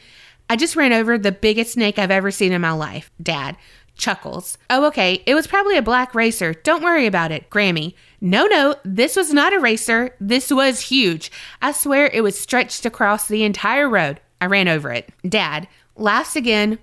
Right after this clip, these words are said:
rolls eyes. "Okay, okay, I'll call the cops and let them know." Now, as I said, we live in Massachusetts, and we don't have a lot of wild snakes. Garter snakes, which are barely bigger than worms,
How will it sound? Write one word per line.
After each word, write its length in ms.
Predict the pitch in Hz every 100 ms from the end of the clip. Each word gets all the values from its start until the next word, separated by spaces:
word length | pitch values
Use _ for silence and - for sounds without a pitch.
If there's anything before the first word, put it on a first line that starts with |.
| -
rolls 360 | 214 196 185
eyes. 280 | 175 147 151 -
"Okay, 480 | 262 311 294 233
okay, 300 | 196 285 220 165
I'll 120 | 185
call 220 | 202 262 262
the 80 |
cops 320 | 240 262 - -
and 140 | 202
let 160 | 220 -
them 160 | 196
know." 340 | 226 233 165 180 -
Now, 320 | 254 254 240 -
as 200 | 254 349
I 80 |
said, 300 | 381 247 208
we 200 | 208 269
live 220 | 370 349 339
in 120 | 311
Massachusetts, 920 | 226 247 285 - 190 170 185 180 -
and 220 | 240 254 269
we 80 |
don't 220 | 392 427 320
have 160 | 330
a 40 | 285
lot 200 | 262 226
of 120 | 175
wild 460 | 175 214 202 180 -
snakes. 640 | - - 147 - - - - -
Garter 340 | 277 330 302
snakes, 480 | - 190 175 175 -
which 220 | 233 226
are 80 | 254
barely 420 | 202 233 277 339
bigger 300 | 247 254 254
than 240 | 214 185 180
worms, 500 | 220 175 165 214